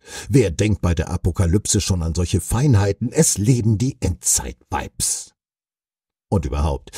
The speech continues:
wir reden hier schließlich von einem rein elektrisch angetriebenen, also guten Auto. Dafür gibt es auch Steuerzuschüsse, bezahlt vom normalen Volk,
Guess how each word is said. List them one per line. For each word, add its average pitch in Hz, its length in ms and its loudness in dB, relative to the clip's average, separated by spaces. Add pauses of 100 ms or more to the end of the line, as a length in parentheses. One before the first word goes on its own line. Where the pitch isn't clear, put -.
(140)
wir 110 140 2
reden 123 180 2
hier 135 160 4
schließlich 110 440 0
von 98 160 -2
einem 87 200 2
rein 120 420 2
elektrisch 98 680 0
angetriebenen, 90 920 0
also 117 400 2 (120)
guten 170 460 2
Auto. - 540 -2 (580)
Dafür 95 500 2
gibt 101 340 0
es 131 180 2
auch 160 220 -2
Steuerzuschüsse, 110 1080 2
bezahlt 131 520 2
vom 135 200 2
normalen 101 480 2
Volk, 82 520 -2